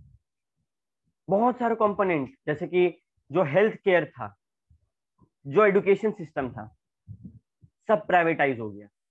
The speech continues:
Privatization मतलब क्या भैया? मतलब एक managerial approach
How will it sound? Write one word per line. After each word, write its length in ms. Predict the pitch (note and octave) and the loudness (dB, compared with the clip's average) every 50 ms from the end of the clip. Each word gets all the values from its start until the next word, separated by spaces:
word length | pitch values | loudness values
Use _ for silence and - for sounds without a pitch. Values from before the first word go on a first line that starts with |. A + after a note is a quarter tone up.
| _ _ _ _ _ | _ _ _ _ _
Privatization 720 | G#3 G#3 B3 C#4 D4+ - D4 C#4+ C#4+ B3+ C4+ C4 C4+ C4+ | 2 2 4 2 2 4 4 2 4 2 -2 -4 -4 -4
मतलब 280 | C4 C4 C4 C4 C4 B3+ | -4 -4 -2 -2 -6 -4
क्या 200 | - B3+ B3 B3 | 0 0 0 0
भैया? 260 | A#3 A#3 A3+ A3+ A#3 - _ _ - - - _ _ _ _ _ _ - | 0 -2 -6 -8 -14 -18 _ _ -20 -20 -20 _ _ _ _ _ _ -6
मतलब 400 | A2 D3 D3 - F#3+ A3 A3+ F#3+ | -6 -6 -4 0 0 0 0 2
एक 300 | - F#3 F#3 G#3+ G#3+ A3 | 2 4 4 4 4 2
managerial 840 | F#3 E3 D#3 D3+ D3+ E3 A3 B3 G#3 A3+ A#3+ A#3+ A3+ A#3 B3 B3 | 0 0 2 2 0 0 0 -2 0 0 0 0 2 2 2 4
approach 640 | G#3+ F#3 F#3+ - D#3+ E3 D#3+ D3 D#3 F#3 F3+ _ | 4 2 0 -2 -4 -2 -2 -2 -4 -6 -8 _